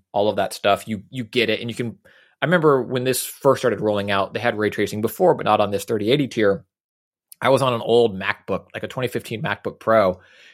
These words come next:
I remember I was playing Wolfenstein Youngblood with ray tracing and just being like, "This is buzz-," just, like, mind-blowing. So now they're promising better graphics, like this thirty eighty tier, which is actually better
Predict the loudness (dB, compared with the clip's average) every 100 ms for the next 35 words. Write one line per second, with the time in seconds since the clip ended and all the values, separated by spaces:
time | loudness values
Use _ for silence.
0 | _ -6 0 2 2 0 0 0 -2 -10
1 | 0 0 0 -2 -2 0 -2 -2 -2 -4
2 | -4 -6 -2 -2 -2 -8 -10 -12 -16 _
3 | -8 -6 0 0 2 0 2 2 4 6
4 | 6 6 0 -4 _ _ _ _ _ _
5 | _ _ _ _ _ _ _ _ _ _
6 | -18 -4 2 2 0 -10 -10 -10 -10 -10
7 | -2 -2 0 0 0 -2 -6 -6 -6 -2
8 | 2 4 4 2 0 0 -4 -4 -2 -2
9 | -4 -4 -4 -6 -14 _ _ _ 0 2
10 | 2 4 2 2 -4 -4 -6 -8 -4 -4
11 | -2 -2 -2 -2 -6 -6 -6 -6 -4 -4
12 | -2 -2 0 0 -2 -8 _ _ _ _
13 | -10 -2 0 2 0